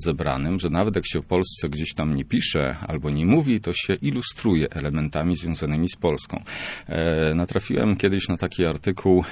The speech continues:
z końca października, e, w znanym rosyjskim portalu, e, który, mm, artykuł dotyczył, em, e, problemów strefy euro. E, no, czy generalnie tam opisywali, em, e, w, te, te problemy, przed którymi może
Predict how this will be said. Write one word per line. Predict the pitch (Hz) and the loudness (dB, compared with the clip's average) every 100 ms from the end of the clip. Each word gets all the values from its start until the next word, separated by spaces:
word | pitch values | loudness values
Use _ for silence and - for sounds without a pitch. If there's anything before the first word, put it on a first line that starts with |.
| - | -4
z | - | 0
końca | 90 82 80 | 0 0 -2
października, | 85 78 78 82 87 85 82 110 - - - - - - - - | -2 -2 -2 -2 0 0 0 0 -4 -16 -20 -20 -20 -18 -6 -2
e, | 82 80 | 2 0
w | 73 | 0
znanym | - 80 78 71 | -2 0 0 -2
rosyjskim | 71 - 80 - 71 | -4 -4 -4 -4 -6
portalu, | 73 - - 71 98 - - - - - - | -6 -4 -4 -2 -4 -6 -10 -14 -16 -12 -2
e, | 82 80 78 | 0 2 0
który, | - - 117 117 113 107 101 | -4 -2 2 6 6 4 2
mm, | 101 92 90 | 2 2 2
artykuł | 95 - - 101 | 0 -2 0 0
dotyczył, | 92 - - - 98 90 90 - | 0 -2 -4 0 4 4 2 -2
em, | 90 90 85 87 85 82 82 82 78 | -4 0 2 2 2 2 2 2 0
e, | 78 78 - | 0 -2 -4
problemów | - 78 92 98 90 - | -4 0 2 2 2 0
strefy | 95 87 92 | 0 0 -2
euro. | - 76 65 - - - - - - - | -2 -2 -4 -8 -12 -16 -16 -14 -14 -8
E, | - 80 | -4 0
no, | - 269 | 0 0
czy | - | 2
generalnie | 107 107 98 101 101 92 | 4 6 6 6 6 4
tam | 87 78 | 2 0
opisywali, | 76 - 80 82 80 80 78 | -2 -4 -2 0 0 0 -2
em, | 76 - 82 80 76 78 | -4 -4 -2 -2 -2 -4
e, | 73 80 76 76 71 69 | -6 -4 -2 -2 -2 -4
w, | 73 - 71 65 - - | -6 -8 -8 -8 -8 -8
te, | - | -8
te | 76 | -6
problemy, | 85 80 85 80 | -4 0 0 0
przed | - 76 | -2 -6
którymi | - 80 85 78 | -4 -2 0 0
może | 73 71 | -2 -4